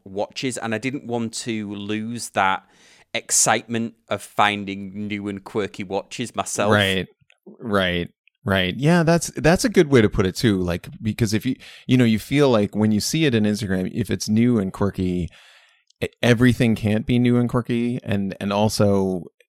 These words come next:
Speaker 2: y-, y-, you get a little overloaded with it, and you wanna be the one to maybe find that. That's a good, that's a good point, that you wanna, like, go out and look.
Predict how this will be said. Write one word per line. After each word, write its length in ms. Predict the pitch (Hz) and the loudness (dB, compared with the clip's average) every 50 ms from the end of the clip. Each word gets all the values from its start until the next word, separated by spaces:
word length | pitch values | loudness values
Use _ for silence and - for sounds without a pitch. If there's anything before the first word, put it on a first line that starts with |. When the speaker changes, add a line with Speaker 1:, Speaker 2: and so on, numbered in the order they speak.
| _ _ _ _ _ | _ _ _ _ _
Speaker 2:
y-, 100 | - - - | -18 -16 -12
y-, 100 | 87 101 - | -14 -14 -12
you 640 | - 104 87 - 110 - - 113 110 - 123 113 110 | -12 -14 -14 -14 -16 -14 -16 -18 -16 -6 -6 -2 4
get 160 | 117 131 127 | 4 4 6
a 40 | 123 | 6
little 220 | 123 117 110 104 | 6 6 4 4
overloaded 520 | 101 107 104 98 101 98 101 101 107 107 | 4 2 2 2 0 0 0 0 0 -2
with 160 | 101 95 90 98 | -2 -2 -2 -4
it, 140 | 92 87 | -4 -2
and 160 | - 90 90 90 | -4 -4 -2 2
you 180 | 98 113 123 | 4 4 6
wanna 220 | 123 117 107 98 92 | 6 6 4 4 0
be 120 | 85 90 | -2 -4
the 120 | 87 87 | -4 -4
one 180 | 87 87 87 90 | -4 -4 -6 -4
to 80 | - 95 | -4 -4
maybe 480 | 95 87 85 85 85 - - 92 92 _ _ | -4 -4 -4 -6 -6 -6 -6 -10 -12 _ _
find 220 | 90 82 78 78 | -8 -8 -8 -10
that. 200 | - 87 87 - | -12 -12 -12 -6
That's 200 | - 98 - - | -6 -6 -4 -4
a 40 | 101 | -2
good, 460 | 80 101 92 85 87 82 - 82 101 _ _ _ | 0 0 0 0 -2 -6 -8 -8 -10 _ _ _
that's 140 | - 95 - | -12 -4 -4
a 40 | 104 | -4
good 280 | 82 98 104 87 82 - | 2 2 2 2 0 -2
point, 360 | - 95 87 80 - - - | -4 -4 -4 -4 -8 -8 -6
that 80 | - 95 | -4 -2
you 140 | 98 104 104 | 0 0 0
wanna, 220 | 104 101 95 95 | 0 -2 -4 -4
like, 280 | 90 90 90 87 - _ - | -6 -8 -8 -10 -12 _ -6
go 240 | - 92 90 90 87 | -4 -4 -4 -2 -4
out 100 | 87 85 | -6 -6
and 80 | 87 | -8
look. 160 | 92 87 - | -8 -10 -10